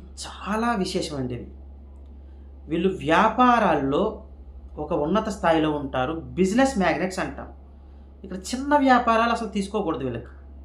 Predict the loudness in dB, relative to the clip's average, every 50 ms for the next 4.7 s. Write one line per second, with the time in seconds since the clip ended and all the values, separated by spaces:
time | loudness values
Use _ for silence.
0 | -16 -10 -6 -6 -2 -2 0 -2 -2 0 0 -2 -2 -4 -8 -16 -18 -20 -12 -4
1 | -2 0 0 2 0 0 -2 -2 -2 -2 -2 0 2 2 2 0 2 0 0 0
2 | 0 0 -4 -6 -4 0 0 0 0 0 0 0 2 2 2 0 -2 -4 -10 -12
3 | -14 -18 -18 -18 -18 -18 -18 -18 -18 -18 -18 -18 -18 -18 -8 2 6 8 8 8
4 | 8 6 4 4 4 4 2 0 0 -2 -4 -4 -4 -4